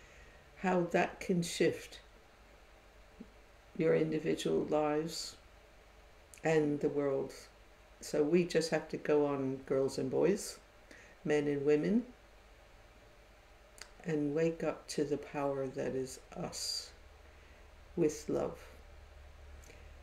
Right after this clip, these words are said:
And I know we can do it. That's what our destiny really is. That's what we're here really to do.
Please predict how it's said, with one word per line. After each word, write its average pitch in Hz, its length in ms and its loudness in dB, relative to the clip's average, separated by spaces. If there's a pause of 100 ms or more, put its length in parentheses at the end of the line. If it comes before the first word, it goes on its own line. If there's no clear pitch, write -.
(720)
And 180 140 6
I 175 120 6
know 165 500 6 (1400)
we 170 120 2
can 190 220 0
do 240 220 2
it. - 200 0 (260)
That's 190 300 0
what 196 160 4
our 170 120 6
destiny 156 600 -2
really 143 360 0
is. - 360 0
That's 190 220 -2
what 196 220 -2
we're 175 160 2
here 190 240 2
really 151 480 0
to - 140 -4
do. 147 420 0